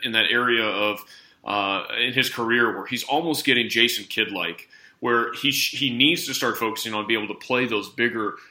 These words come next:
point guards on defense. And if he can do that well, uh, and, and the guys like James Harden I'm talking about, which is, that's scary to think about Tony Parker on James Harden,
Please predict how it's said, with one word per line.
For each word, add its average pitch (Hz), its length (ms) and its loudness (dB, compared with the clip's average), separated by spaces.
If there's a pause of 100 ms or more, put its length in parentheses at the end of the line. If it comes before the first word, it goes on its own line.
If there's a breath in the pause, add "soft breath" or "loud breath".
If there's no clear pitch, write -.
(140 loud breath)
point 139 340 -2
guards 92 520 -6
on 98 240 -10
defense. 104 580 -2
And 101 100 -4
if - 80 -10
he 131 100 0
can 117 140 -8
do 101 200 -8
that 131 360 4
well, 90 460 -4 (460 soft breath)
uh, 98 200 0
and, 123 180 2
and 123 140 0
the 120 40 0
guys 110 240 2
like 107 160 -4
James 98 220 2
Harden 101 340 -4
I'm 90 80 -10
talking 90 320 -8
about, 85 300 -10
which 90 180 -12
is, - 300 -10
that's - 220 -8 (100)
scary 110 400 2
to 90 80 -8
think 98 180 -6
about 92 220 -8
Tony 92 220 -12
Parker 90 340 -10
on 87 100 -12
James 90 220 -12
Harden, 104 320 -8